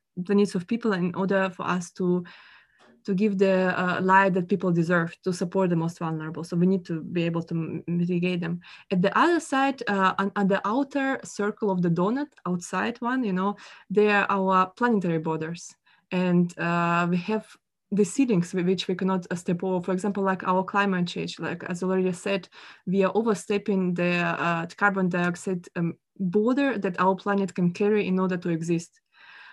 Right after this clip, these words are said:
Uh, another one, uh, of them is, for example, biodiversity loss. Uh, our planetary border of the loss of the species per year per million is ten, at least ten,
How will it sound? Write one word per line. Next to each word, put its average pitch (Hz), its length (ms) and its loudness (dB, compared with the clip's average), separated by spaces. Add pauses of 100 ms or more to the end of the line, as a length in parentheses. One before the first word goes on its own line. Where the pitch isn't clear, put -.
(140)
Uh, 175 320 2
another 208 360 4
one, 214 400 4
uh, 180 220 0
of 175 220 2
them 190 240 0
is, 190 160 -4
for 196 100 -2
example, 180 340 0
biodiversity 175 800 0
loss. 170 380 -8 (520)
Uh, 175 320 0
our 190 160 2
planetary 247 480 4
border 277 720 2
of 196 260 -2
the 196 220 2
loss 214 440 2
of 196 220 -2
the 190 160 0
species 226 680 -2
per 208 120 -2
year 202 400 2
per 208 140 -4
million 226 440 2
is 196 340 -4 (440)
ten, 180 320 0 (120)
at 190 140 -4
least 233 280 0
ten, 170 260 -2